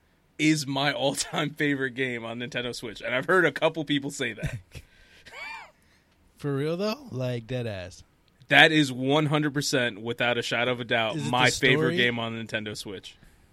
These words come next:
Speaker 2: The story? Is it the story?
Speaker 1: It's the story. It's very funny. It, it basically, the, the style, like, the
Speaker 2: <laughs>
Speaker 1: animation style,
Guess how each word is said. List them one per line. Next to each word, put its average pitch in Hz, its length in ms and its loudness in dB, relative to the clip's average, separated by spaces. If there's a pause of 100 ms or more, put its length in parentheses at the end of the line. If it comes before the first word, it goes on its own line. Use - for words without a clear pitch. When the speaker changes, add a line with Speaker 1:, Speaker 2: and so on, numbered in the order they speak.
(500)
Speaker 2:
The 135 120 -8
story? 151 600 -4 (520)
Is 107 120 -18
it 104 80 -18
the - 60 -20
story? 131 420 -12 (480)
Speaker 1:
It's 151 180 2
the 147 80 0
story. 151 280 4
It's 127 120 0
very 147 220 6
funny. 160 400 2 (120)
It, 147 180 4
it 147 160 -4
basically, 226 580 -2
the, 139 220 0 (240)
the 139 300 0
style, 165 440 0
like, 131 220 -2
the 120 280 0
Speaker 2:
<laughs> - 20 0
Speaker 1:
animation 135 420 0
style, 185 440 0